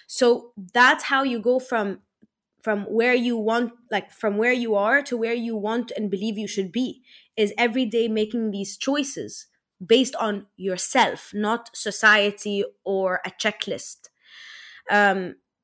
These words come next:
that's really the only answer I can give you as to how I went from where I was and how I man-, manifested this. I, I said it out there. I knew what would make me feel happy and what would make me feel this way. And just every single day I followed that exact same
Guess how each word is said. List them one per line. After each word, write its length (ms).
that's 320
really 360
the 100
only 240
answer 260
I 60
can 180
give 160
you 140
as 120
to 80
how 260
I 80
went 200
from 220
where 180
I 120
was 340
and 160
how 160
I 80
man-, 300
manifested 640
this. 200
I, 300
I 120
said 260
it 100
out 300
there. 260
I 140
knew 240
what 240
would 100
make 220
me 80
feel 220
happy 280
and 160
what 160
would 140
make 180
me 80
feel 220
this 180
way. 280
And 220
just 280
every 220
single 300
day 220
I 100
followed 380
that 160
exact 460
same 420